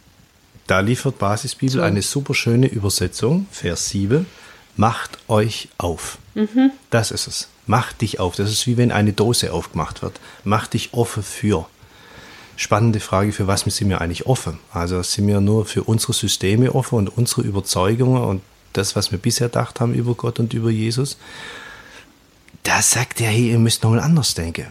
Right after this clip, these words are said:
Speaker 1: Macht euch nochmal auf, da ist mehr drin. Der ist, der ist nochmal anders, als ihr bisher gedacht
Speaker 2: Auch
Speaker 1: habt.
Speaker 2: ihr seid nicht fertig.
Speaker 1: Genau.
Speaker 2: Also ich finde, man kann ja auch vielleicht schnell so zu, über die Frauen denken, also die sind ja blöd, oder? Also,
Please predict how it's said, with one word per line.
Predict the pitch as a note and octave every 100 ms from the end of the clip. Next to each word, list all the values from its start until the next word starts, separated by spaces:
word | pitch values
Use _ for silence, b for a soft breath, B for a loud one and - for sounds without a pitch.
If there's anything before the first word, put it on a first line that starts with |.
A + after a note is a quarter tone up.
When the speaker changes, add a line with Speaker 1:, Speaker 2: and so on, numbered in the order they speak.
| -
Speaker 1:
Macht | G2+ G#2+ -
euch | A#2
nochmal | B2 A#2+
auf, | G#2+
da | G#2
ist | E2 G2+ -
mehr | G#2+ C#3 E3
drin. | - F#2+ E2+ E2+
Der | F#2+
ist, | G2 - - B B B B B -
der | A2+
ist | -
nochmal | C#3+ E3
anders, | D3 F#3+ F3 -
als | C3+ C#3
ihr | C3
bisher | C#3+ C3+
gedacht | C3 C#3 - -
Speaker 2:
Auch | - -
Speaker 1:
habt. | -
Speaker 2:
ihr | D#4+ E4
seid | - G3+ G3+
nicht | G3 -
fertig. | G3 F#3+ -
Speaker 1:
Genau. | F#3+ E3+
Speaker 2:
Also | G3+ A3 B B
ich | - C4
finde, | D#4+ D#4+ C#4
man | C4
kann | C4+ D4 D4
ja | C#4 A#3+
auch | B3+ -
vielleicht | - - A#3 A#3 A#3+ - -
schnell | A3 A#3 B3 C4+
so | B3 A#3
zu, | A3+ G#3 -
über | G#3 G3
die | G3+ G3+
Frauen | - G#3 G#3
denken, | G3+ G3+ F#3+ F#3+ -
also | F#3 F#3
die | F3
sind | F3 E3+
ja | E3+ D#3+ D#3+ -
blöd, | D3 D3+ D3
oder? | D#3 D#3+ F3+ F#3+
Also, | F3+ F3 G3+